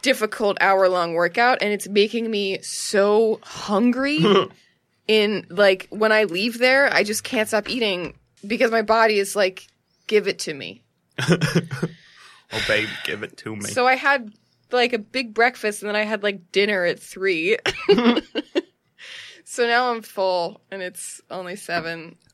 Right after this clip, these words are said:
Speaker 1: and I wanna go to
Speaker 2: <laughs>
Speaker 1: sleep.
Speaker 2: Well, that's a good way to
Speaker 1: So
Speaker 2: start this
Speaker 1: let's
Speaker 2: podcast.
Speaker 1: do this, I guess.
Speaker 2: Is this, like, rude for me to have a cookie out in front of you when you're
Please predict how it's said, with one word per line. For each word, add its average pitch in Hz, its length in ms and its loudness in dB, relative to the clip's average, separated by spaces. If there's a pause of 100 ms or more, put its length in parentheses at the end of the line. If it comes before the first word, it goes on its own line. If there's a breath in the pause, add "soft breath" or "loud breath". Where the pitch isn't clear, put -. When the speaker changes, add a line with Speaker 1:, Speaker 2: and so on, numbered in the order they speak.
(120)
Speaker 1:
and 180 100 -8
I 170 60 -4
wanna 170 180 -8
go 165 120 0
to 165 80 2
Speaker 2:
<laughs> - 20 -2
Speaker 1:
sleep. 165 440 -4 (220 soft breath)
Speaker 2:
Well, 107 320 2 (200)
that's 117 200 0
a 110 60 -4
good 104 160 -4
way 92 140 -4
to 90 80 -8
Speaker 1:
So 226 220 -4
Speaker 2:
start 214 40 -4
this 226 220 -2
Speaker 1:
let's - 180 -2
Speaker 2:
podcast. 202 160 -2
Speaker 1:
do 233 100 -4
this, 214 320 -4
I 170 120 -6
guess. 135 360 -8 (120)
Speaker 2:
Is 131 120 -4
this, 160 220 2
like, 185 160 4
rude 123 400 2
for 135 80 -6
me 117 160 0
to 107 300 4
have 101 240 0
a 101 40 -6
cookie 110 380 -6
out 107 140 0
in 113 40 -12
front 104 220 -4
of 104 60 -2
you 110 180 0
when 104 200 -4
you're 98 300 -4